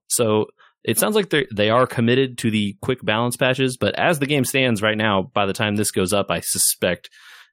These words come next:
demons are still gonna be bad, <laughs> and you shouldn't go for 'em. Uh, beasts and mechs are both s-, vastly superior. Uh, and then the,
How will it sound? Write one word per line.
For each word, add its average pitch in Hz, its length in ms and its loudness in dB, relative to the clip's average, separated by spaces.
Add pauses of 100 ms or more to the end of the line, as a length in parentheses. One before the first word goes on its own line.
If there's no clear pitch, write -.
(100)
demons 104 340 0
are 95 60 0
still 104 220 -2
gonna 95 180 -2
be 98 140 0
bad, 87 420 0
<laughs> - 20 -20
and - 160 -2 (120)
you 143 100 0
shouldn't 117 460 -2
go 104 200 0
for 95 280 2
'em. 87 180 -2 (500)
Uh, 92 240 0
beasts 110 440 -2
and 107 140 -2
mechs 95 260 0
are 92 100 0
both 95 300 0
s-, - 260 -4
vastly 101 640 0
superior. 90 680 -2 (640)
Uh, 85 280 0
and 92 140 0
then 104 120 0
the, 92 380 0